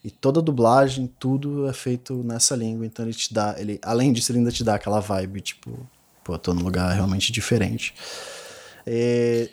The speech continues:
e, e como eu falei no começo, tipo, ele não é só essa parte do terror, ele tem essa parte da,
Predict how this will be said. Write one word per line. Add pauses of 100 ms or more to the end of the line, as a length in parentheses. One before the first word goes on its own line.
(100)
e,
e
como
eu
falei
no
começo,
tipo,
ele
não
é
só
essa
parte
do
terror,
ele
tem
essa
parte
da,